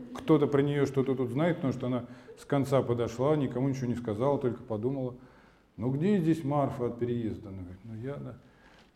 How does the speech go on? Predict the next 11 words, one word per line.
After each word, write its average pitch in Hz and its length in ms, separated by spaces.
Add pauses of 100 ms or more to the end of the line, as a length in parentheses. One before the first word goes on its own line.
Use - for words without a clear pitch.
«Иди, 131 340
старец, — 143 460
говорит, — 135 400
Марфа 135 380
не 123 100
может 110 280
ждать». 101 300 (160)
Да. - 140 (2250)
<laughs> - 0
Она 123 200
пошла, 135 540